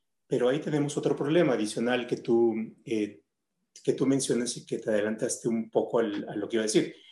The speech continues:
Es decir, en la medida que se está metiendo a un, a una cancha que no es la definición de políticas,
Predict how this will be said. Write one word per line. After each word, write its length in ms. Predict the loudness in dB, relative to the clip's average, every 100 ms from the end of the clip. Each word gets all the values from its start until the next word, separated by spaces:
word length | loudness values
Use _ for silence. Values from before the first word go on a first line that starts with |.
| -20 _
Es 100 | 2
decir, 180 | 2 2 -10 _ 2
en 180 | 6 6
la 80 |
medida 220 | 6 2 2
que 100 | 0
se 80 |
está 220 | 0 4 4
metiendo 880 | 4 4 6 6 6 4 4 2 -4
a 240 | 2 4
un, 360 | 6 2 -4 -14 _ _ 0
a 120 | 4
una 340 | 4 2 -2
cancha 560 | 2 2 2 -2 -4 -4
que 140 | -4
no 340 | 0 2 2 2
es 180 | 2
la 80 | 0
definición 420 | -4 -6 -6 -4 -6
de 60 |
políticas, 800 | -4 -4 -4 -6 -4 -4 -4 -8